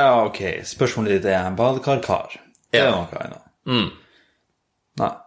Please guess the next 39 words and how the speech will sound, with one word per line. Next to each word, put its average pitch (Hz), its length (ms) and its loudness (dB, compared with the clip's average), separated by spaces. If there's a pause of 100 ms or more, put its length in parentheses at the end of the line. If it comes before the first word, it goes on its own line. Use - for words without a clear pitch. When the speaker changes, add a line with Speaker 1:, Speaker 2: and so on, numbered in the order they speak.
(220)
Speaker 1:
Jeg - 100 -12
har 127 100 -2
kanskje 117 180 0
vært 104 120 -4
i - 20 -2
et 90 80 -6
badekar 90 720 -6 (1120)
et - 140 -20
par 95 400 -2 (360)
ganger. 101 260 -8 (380)
Speaker 2:
Ja. 120 140 -6 (720)
Men 127 140 0
uansett, 120 380 0
og 123 80 0
det, 123 80 4
ja, 127 140 4
det 120 100 2
var 117 80 2
kanskje 107 180 0
mest 101 160 -2
når 90 80 -2
du 85 80 -4
var 82 160 0
liten. 95 380 -8
Eller, 135 280 2
når 131 140 0
jeg 139 80 4
var 113 80 0
liten, 117 240 -4
så 110 120 -4
var 101 100 2
det - 180 -10
kun 95 180 -2
badekar. 76 360 -6 (960)
Speaker 1:
Jeg - 220 -4
husker 110 160 -2
ikke 95 180 -6
så 95 60 -6
mye 92 180 -2